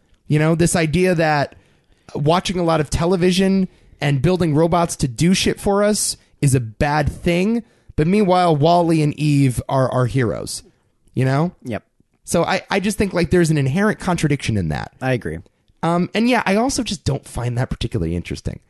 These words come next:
Speaker 1: I've seen that message told before in better ways.
Speaker 2: I mean, I mean, most of the thing is, like, most sci-fi films just do it, like, a thousand times better, whether it's, like, uh, uh, like, Her or the Blade Runner films. They just kinda get it.
Speaker 1: Right.
Speaker 2: And then this is just, I don't know. I, I don't wanna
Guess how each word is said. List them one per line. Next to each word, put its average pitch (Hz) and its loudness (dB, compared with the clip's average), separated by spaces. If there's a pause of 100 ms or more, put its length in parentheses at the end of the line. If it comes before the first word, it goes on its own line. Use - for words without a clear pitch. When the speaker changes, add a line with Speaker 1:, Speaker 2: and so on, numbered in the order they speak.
(220)
Speaker 1:
I've 131 -4
seen 202 -2
that 170 -2
message 139 -2
told 131 0
before 120 0
in 117 -4
better 107 -2
ways. 92 -6 (440)
Speaker 2:
I 160 -4
mean, 139 0
I 120 -8
mean, 123 -4
most 131 0
of 151 -6
the 135 -4
thing 156 -2
is, 110 -4
like, 101 -4
most 117 -4
sci-fi 95 -6
films - -14
just 87 -12
do 90 -8
it, 76 -12
like, 85 -12
a 80 -12
thousand 85 -8
times 82 -10
better, 90 -8
whether 92 -6
it's, - -8
like, 80 -8
uh, 82 -8 (640)
uh, 87 -4 (120)
like, 98 -6
Her 95 -4
or 87 -6
the 87 -10
Blade 87 -8
Runner 87 -6
films. 87 -12
They 92 -8
just 90 -10
kinda 85 -8
get 87 -8
it. - -10 (180)
Speaker 1:
Right. 101 -6
Speaker 2:
And 101 -4
then 98 -4
this 117 0
is 98 -4
just, - -8 (100)
I 110 -6
don't 101 -6
know. 85 -10
I, 143 -2
I 147 -2
don't 175 -2
wanna 151 -4